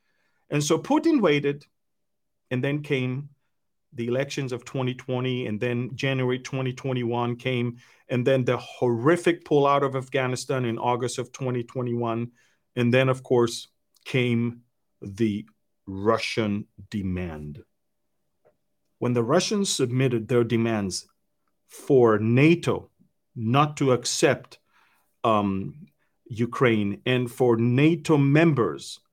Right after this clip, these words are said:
that are on the Eastern blockade to evacuate all of the American forces,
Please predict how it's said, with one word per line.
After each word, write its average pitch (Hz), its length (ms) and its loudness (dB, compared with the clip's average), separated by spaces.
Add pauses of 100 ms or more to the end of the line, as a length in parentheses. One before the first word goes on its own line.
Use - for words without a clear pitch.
(200)
that 120 140 2
are 117 240 2
on 127 160 0
the 120 80 0
Eastern 135 380 -2
blockade 131 520 0 (140)
to - 160 -4
evacuate 131 760 0
all 127 220 2
of 120 80 -6
the 123 140 -2
American 113 420 -2
forces, 107 460 -8